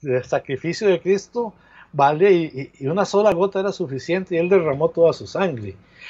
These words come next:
Pero el cristiano entiende que si Cristo se sacrificó, ¿qué importa un pequeño sacrificio?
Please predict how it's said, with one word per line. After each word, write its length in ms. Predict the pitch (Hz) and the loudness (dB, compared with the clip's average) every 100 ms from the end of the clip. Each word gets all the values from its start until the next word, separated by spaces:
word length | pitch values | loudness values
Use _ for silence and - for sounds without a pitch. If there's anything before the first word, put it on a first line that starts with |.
| - - _ | -16 -18 _
Pero 720 | 220 226 233 240 247 233 233 _ _ _ _ _ _ | 6 8 8 8 6 4 0 _ _ _ _ _ _
el 160 | 156 151 | -6 -4
cristiano 560 | 170 - 160 165 190 | -8 -10 0 2 2
entiende 560 | 208 175 202 226 185 170 | -2 -6 -6 -4 -2 -4
que 120 | 135 | -6
si 160 | - 135 | -10 -14
Cristo 800 | - 165 196 - - 220 220 196 _ | -6 -4 -4 -6 0 0 0 -4 _
se 260 | - - | -16 -12
sacrificó, 1120 | 139 139 127 - 135 127 131 127 - 156 170 185 _ _ _ _ _ _ _ _ - | -8 -4 -4 -2 -4 -2 -6 -4 4 4 4 -4 _ _ _ _ _ _ _ _ -8
¿qué 80 | |
importa 520 | 175 165 - 175 175 175 | -6 -6 2 2 4 -2
un 80 | |
pequeño 380 | 175 160 160 160 | 0 0 0 -4
sacrificio? 800 | - - 147 151 139 196 190 135 | -4 -4 -4 -4 0 0 0 -6